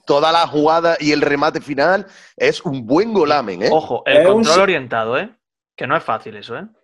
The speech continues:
Speaker 3: Es un señor gol porque además, eh, la figura de Corpa te demuestra que el Almería estaba en modo dandy.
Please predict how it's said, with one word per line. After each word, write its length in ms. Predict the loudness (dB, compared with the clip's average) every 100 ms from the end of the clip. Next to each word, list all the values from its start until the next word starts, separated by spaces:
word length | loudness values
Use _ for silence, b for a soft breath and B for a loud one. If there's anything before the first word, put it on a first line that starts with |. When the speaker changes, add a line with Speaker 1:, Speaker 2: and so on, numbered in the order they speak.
| _
Speaker 3:
Es 160 | 2 2
un 120 | 4
señor 540 | 4 4 4 4 4
gol 240 | 6 4 4
porque 280 | 2 2 2
además, 560 | 4 4 2 0 -4 _
eh, 360 | 2 4 4 -2 -18 -16 0
la 200 | 2 4
figura 420 | 2 4 4 4
de 160 | 2 4
Corpa 520 | 4 4 2 2 0 -14 _ _ _
te 120 | 2
demuestra 460 | 4 4 2 4 4
que 80 | 6
el 60 |
Almería 340 | 4 4 4 4
estaba 240 | 4 4
en 100 | 4
modo 240 | 4 4 4
dandy. 520 | 4 0 -4 -4